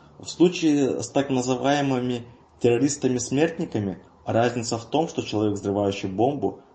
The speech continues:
в этот момент добровольно обрывает и собственную жизнь. Потому мы и зовем их ошибочно самоубийцами. Живые щиты.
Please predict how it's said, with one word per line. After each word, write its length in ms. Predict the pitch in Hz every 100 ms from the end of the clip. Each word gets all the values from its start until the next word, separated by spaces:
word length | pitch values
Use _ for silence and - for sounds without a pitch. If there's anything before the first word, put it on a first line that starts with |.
| -
в 60 |
этот 300 | 107 110 113
момент 400 | 107 101 127 135 -
добровольно 640 | 110 104 110 104 117 139
обрывает 520 | 120 113 101 98 107 107
и 40 |
собственную 540 | - 98 - 104 107
жизнь. 360 | 104 101 90 - - _ _ -
Потому 580 | 101 107 127 170 - - - _
мы 200 | - 117
и 180 | 135 127
зовем 460 | 101 101 110 135 -
их 180 | - -
ошибочно 540 | 107 - 110 120 - 113
самоубийцами. 840 | - 98 101 101 98 95 87 - - - - - - _ - -
Живые 460 | 113 117 147 220
щиты. 540 | 226 - 208 - 92